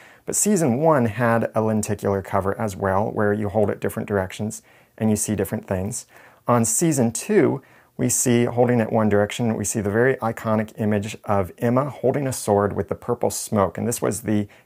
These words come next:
image that was used a lot with the Magic is Coming promo. Hold it another way, and you see Captain Hook's ship, the Jolly Roger, with purple smoke, again,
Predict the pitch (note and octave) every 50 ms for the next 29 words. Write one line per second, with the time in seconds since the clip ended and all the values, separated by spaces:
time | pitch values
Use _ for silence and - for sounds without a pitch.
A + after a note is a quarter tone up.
0 | _ - A2 A2 G#2+ G2 F#2 - A2 G2 G2+ G2+ F#2 G2 G2 G2+ G2+ F2+ - G2+
1 | F#2 F#2 F#2 F#2 - G2+ F#2 - G2+ G2 G2 G2 G2 G2+ F#2+ G2+ G2 - F#2+ F#2
2 | - - - - G2+ G2 F#2+ F#2 F#2+ F#2+ - G#2 G2+ F#2+ F#2+ F#2+ G2 G#2+ - _
3 | - - - - _ _ _ _ _ _ _ _ _ _ _ - D3+ C#3+ C3+ C3
4 | - A2 A2 C3 F3 E3+ D#3 B2 A#2 G#2+ G#2+ A2+ - - A2 G#2+ G#2+ A2 G#2+ G#2+
5 | - - - A#2 G#2+ G#2 G2+ - - G#2+ G2+ - A2+ G#2 E2 G#2+ A2+ - - -
6 | - - - - - G#2 G2+ - - - G#2 F#2+ F2+ G2 G#2 G2+ G#2+ G#2+ G2 G2+
7 | A2 B2 C#3 D3 A2+ G2 F#2+ F#2 G#2 - _ - _ _ _ - - C#3 C3+ -
8 | - - - A#2+ G#2+ - B2+ - - A#2 G2+ G#2 A2 A2 A2+ G#2 G2 G2+ G2 G2+
9 | A2+